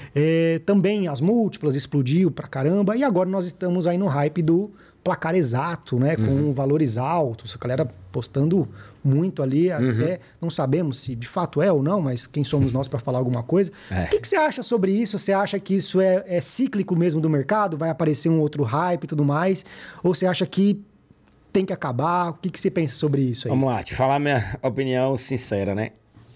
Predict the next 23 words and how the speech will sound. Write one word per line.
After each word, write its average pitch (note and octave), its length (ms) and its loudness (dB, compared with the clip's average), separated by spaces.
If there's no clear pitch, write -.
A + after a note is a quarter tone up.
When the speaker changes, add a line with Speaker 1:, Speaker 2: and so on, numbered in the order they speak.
Speaker 2:
No C3+ 140 2
início, F#3 640 0
eu C3+ 220 0
era D3 140 0
completamente D3 720 -2
contra. G2 420 -4
Eu, A2 380 2
na A#2+ 180 0
minha B2 120 2
cabeça, C3 280 0
ficava C#3 200 -2
assim, C3 180 -4
"Cara, D#3+ 380 -2
velho, A#2+ 260 -4
pelo C#3+ 140 -2
amor D3+ 160 0
de C#3 60 0
Deus, A#2+ 680 0
placar - 340 -4
exato, A2+ 640 -2
múltipla B2 680 2
e - 20 0
tal." A#2+ 560 0